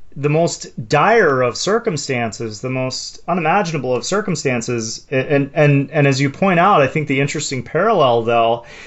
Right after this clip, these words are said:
there with the, the, the pandemic in the sense that, you know, we're all being told to stay safer at home, and yet being at home, confining ourselves, um, if we're able to, or even for those people who don't have a home in which to confine themselves, or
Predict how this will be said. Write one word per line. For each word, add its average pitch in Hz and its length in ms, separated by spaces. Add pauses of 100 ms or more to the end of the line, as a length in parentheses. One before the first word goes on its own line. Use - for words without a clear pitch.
(120)
there 151 300
with 135 180
the, 139 120
the, 135 320 (120)
the 131 140
pandemic 160 680
in 151 80
the 139 60
sense 151 260
that, 151 160 (260)
you 151 80
know, 156 120
we're 147 160
all 175 640 (540)
being 156 240
told 156 460
to 139 80
stay 156 280
safer 175 580
at 131 180
home, 131 760 (500)
and 165 180
yet 170 400 (1600)
being 220 260
at 196 80
home, 180 320
confining 190 500
ourselves, 175 840
um, 131 300
if 151 200
we're 143 240
able 196 360
to, 135 400
or 123 240
even 185 240
for 170 140
those 165 160
people 160 260
who 165 80
don't 175 280
have 190 240
a 196 80
home 170 260
in 156 120
which 156 180
to 160 80
confine 151 480
themselves, 117 600
or 120 200